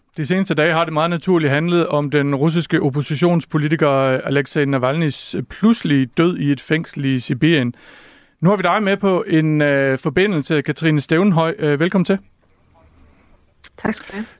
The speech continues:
Speaker 1: Du er P H D-stipendiat på Institut for Tværkulturelle Studier på Københavns Universitet, hvor du blandt andet forsker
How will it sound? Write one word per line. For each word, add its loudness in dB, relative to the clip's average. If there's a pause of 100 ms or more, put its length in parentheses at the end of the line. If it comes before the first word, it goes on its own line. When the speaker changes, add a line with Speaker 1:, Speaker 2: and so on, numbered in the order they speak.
(120)
Speaker 1:
Du 4
er 2
P -6
H 2
D-stipendiat -2
på -2
Institut -4
for -4
Tværkulturelle -4
Studier -2
på 0
Københavns -2
Universitet, 0
hvor -2
du -2
blandt 0
andet 0
forsker -2